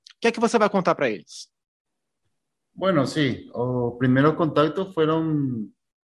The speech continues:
Speaker 2: eh, realmente para tratar de sostener a Curitiba en Serie A. Yo ya estuve a-, año anteri-, el año pasado aquí, eh, más en una situación un poco muy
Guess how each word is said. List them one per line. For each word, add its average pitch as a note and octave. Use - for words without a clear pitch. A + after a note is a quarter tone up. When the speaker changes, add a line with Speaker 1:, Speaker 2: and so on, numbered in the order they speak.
Speaker 2:
eh, G#2+
realmente C3
para C#3
tratar C3
de D3
sostener C3
a C3+
Curitiba A2+
en A#2+
Serie A#2
A. A#2
Yo G2
ya F#2+
estuve G2+
a-, F#2
año G2+
anteri-, G#2
el F#2
año G#2
pasado G2+
aquí, A2+
eh, G#2
más A#2+
en B2
una B2+
situación C3+
un C3+
poco C3
muy C#3